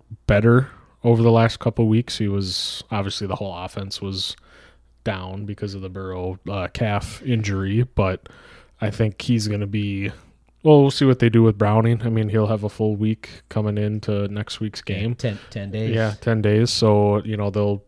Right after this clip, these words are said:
Speaker 1: get him as ready as possible,
Speaker 2: Yeah,
Speaker 1: but I
Speaker 2: I'm
Speaker 1: think
Speaker 2: guessing
Speaker 1: it'll
Speaker 2: you're gonna
Speaker 1: probably
Speaker 2: pick
Speaker 1: be
Speaker 2: him
Speaker 1: a
Speaker 2: up. <laughs>
Speaker 1: No, I actually, <laughs> I went and just, I, so I had to put, I just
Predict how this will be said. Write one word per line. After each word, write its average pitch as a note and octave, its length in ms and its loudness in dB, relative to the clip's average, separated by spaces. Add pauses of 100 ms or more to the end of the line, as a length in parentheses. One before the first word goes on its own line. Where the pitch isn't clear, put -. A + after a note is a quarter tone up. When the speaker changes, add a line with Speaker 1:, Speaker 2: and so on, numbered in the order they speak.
Speaker 1:
get G#2+ 180 -2
him G2+ 140 -4
as F#2+ 160 -4
ready G2+ 240 -2
as F2+ 100 -12
possible, G#2+ 600 -6
Speaker 2:
Yeah, G#2 80 -2
Speaker 1:
but G2 120 2
I F#2+ 60 -2
Speaker 2:
I'm F#2+ 60 -4
Speaker 1:
think F#2+ 80 -4
Speaker 2:
guessing G#2 260 -2
Speaker 1:
it'll G#2+ 40 -4
Speaker 2:
you're A#2 80 4 (100)
gonna G#2+ 120 4
Speaker 1:
probably - 0 -
Speaker 2:
pick G#2 160 0
Speaker 1:
be G#2 60 0
Speaker 2:
him G#2 100 -4
Speaker 1:
a - 20 -10
Speaker 2:
up. B2+ 220 -10
<laughs> - 1500 -14
Speaker 1:
No, B2+ 340 6
I C3+ 140 6
actually, C3 320 6
<laughs> - 140 -2
I C#3+ 180 4
went C3 240 4
and A#2+ 160 -2
just, A#2+ 260 -2
I, A#2 320 4 (140)
so A2+ 180 2
I G#2+ 40 4
had - 140 0
to C#3 60 4
put, A#2+ 320 2
I A#2+ 100 -2
just B2 320 -2